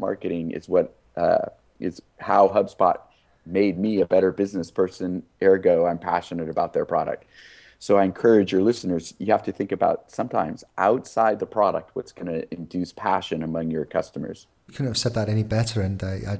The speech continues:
Speaker 2: I do agree that, uh, yeah, it's, it's, uh, like Seth Godin talks about, uh, that we really do have to put all the, the marketing effort into the product or the content that we're just providing. Uh, I was thinking, um, you know, you were talking about startups and, uh, the, I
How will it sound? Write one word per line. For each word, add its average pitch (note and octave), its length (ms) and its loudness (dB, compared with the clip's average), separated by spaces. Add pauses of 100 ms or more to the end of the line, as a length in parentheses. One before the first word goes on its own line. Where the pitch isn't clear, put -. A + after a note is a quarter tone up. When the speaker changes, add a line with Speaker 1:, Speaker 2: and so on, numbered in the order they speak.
(120)
Speaker 2:
I G#2+ 40 -8
do A2+ 140 -2
agree A2 380 2
that, F#2 320 -4
uh, F#2 240 -6
yeah, G#2+ 140 -6
it's, F#2 240 -14
it's, - 500 -12
uh, - 280 -14
like G#2 300 -6
Seth - 320 -2
Godin G#2 320 -2
talks - 300 -8
about, F#2+ 440 -8
uh, F#2 120 -8 (380)
that A2+ 100 -10
we G#2+ 100 -4
really G#2 220 -4
do G2+ 100 -6
have G2+ 220 -4
to - 80 -20
put G2+ 160 -8
all A2 180 -2
the, G2+ 380 -2
the G2+ 80 -6
marketing G#2 480 -4
effort - 280 -6
into G#2 220 -6
the G#2+ 80 -10
product - 480 -6
or G2 40 -8
the F#2+ 80 -8
content G#2 520 -8
that F2 140 -14
we're F#2 220 -8 (120)
just - 220 -12
providing. F#2+ 500 -6 (400)
Uh, G2 160 -6 (220)
I - 40 -6
was - 140 -2
thinking, B3 300 -4
um, A#2 340 -4 (300)
you B2+ 120 -6
know, A#2+ 80 -2
you A2+ 140 0
were A#2 60 -2
talking C#3 340 -4
about A2 380 -2
startups A2+ 840 -2
and, F#2 460 -8
uh, F#2 300 -12
the, F#2 200 -10 (220)
I - 80 -20